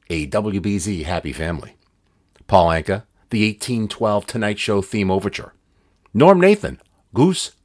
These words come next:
perversion expert. Virgin Producers, Loving Thy Neighbor. Rose and Debbie from Wellesley. The mysterious, unique voiced Monica from Nahant.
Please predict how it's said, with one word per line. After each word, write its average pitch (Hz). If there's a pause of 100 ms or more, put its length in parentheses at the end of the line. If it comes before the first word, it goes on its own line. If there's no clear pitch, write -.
(120)
perversion 113 (380)
expert. - (680)
Virgin 113
Producers, 113 (480)
Loving 73
Thy 69
Neighbor. 73 (500)
Rose 127
and 131
Debbie 98
from 98
Wellesley. 60 (340)
The -
mysterious, 104 (140)
unique 156
voiced 165 (180)
Monica 120
from 90
Nahant. 101